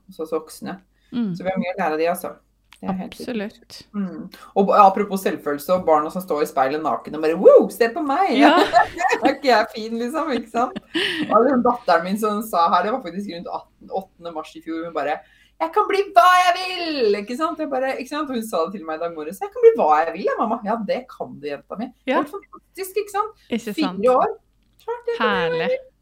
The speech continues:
Speaker 1: Det er helt, eh, ja.
Speaker 2: Jeg hadde en opplevelse med hun minste som er, som, eh, hun, ehm, datt i barnehagen,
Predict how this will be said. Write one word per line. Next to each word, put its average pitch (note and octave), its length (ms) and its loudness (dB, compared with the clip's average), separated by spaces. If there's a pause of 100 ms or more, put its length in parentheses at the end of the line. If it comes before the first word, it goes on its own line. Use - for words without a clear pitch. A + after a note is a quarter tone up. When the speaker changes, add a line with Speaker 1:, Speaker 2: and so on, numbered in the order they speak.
(140)
Speaker 1:
Det G4 80 -4
er F#4 160 -4
helt, F4+ 320 -12
eh, E4+ 200 -6 (100)
ja. F4+ 80 -8 (240)
Speaker 2:
Jeg B3+ 100 -6
hadde A3 300 -4
en G#3+ 100 -2
opplevelse G3 480 -6
med G3 160 -6
hun F#3 240 -8
minste F3+ 420 -10
som F#3 220 -12
er, F#3 160 -10
som, A3 220 -8 (120)
eh, G3+ 160 -8
hun, G#3+ 300 -8
ehm, F#3+ 720 -10 (120)
datt - 380 -12
i A#3+ 80 -8
barnehagen, G#3+ 600 -6